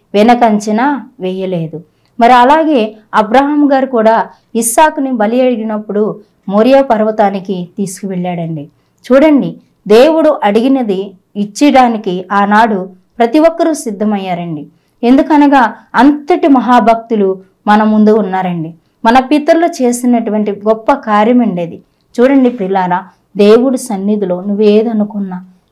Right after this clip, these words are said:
నువ్వేది ప్రతిష్ఠించుకున్నా, ఒకవేళ నువ్వు మర్చిపోయినా దేవుణ్ణి అడుగు, నువ్వు గుర్తు చేస్తాడు.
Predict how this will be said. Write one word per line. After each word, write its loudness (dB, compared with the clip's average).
నువ్వేది 4
ప్రతిష్ఠించుకున్నా, -4
ఒకవేళ 4
నువ్వు 4
మర్చిపోయినా 0
దేవుణ్ణి 2
అడుగు, -6
నువ్వు -8
గుర్తు -8
చేస్తాడు. -6